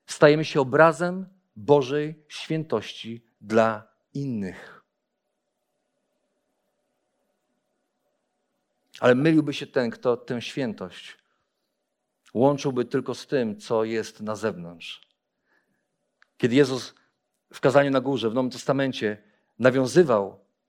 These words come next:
do prawa Starego Testamentu, do dziesięciu przykazań, to pokazał też głębsze znaczenie tego prawa, że nie tylko na zewnątrz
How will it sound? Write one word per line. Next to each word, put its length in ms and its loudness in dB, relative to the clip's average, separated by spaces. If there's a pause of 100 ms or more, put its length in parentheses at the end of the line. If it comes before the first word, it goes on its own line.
(100)
do 140 0
prawa 560 2 (280)
Starego 420 0
Testamentu, 720 -8 (120)
do 100 -2
dziesięciu 380 -6
przykazań, 560 -2 (880)
to 80 -6
pokazał 340 6
też 200 0
głębsze 400 4
znaczenie 640 -2 (340)
tego 240 2
prawa, 520 0 (340)
że 140 4
nie 100 4
tylko 220 6
na 120 8
zewnątrz 640 2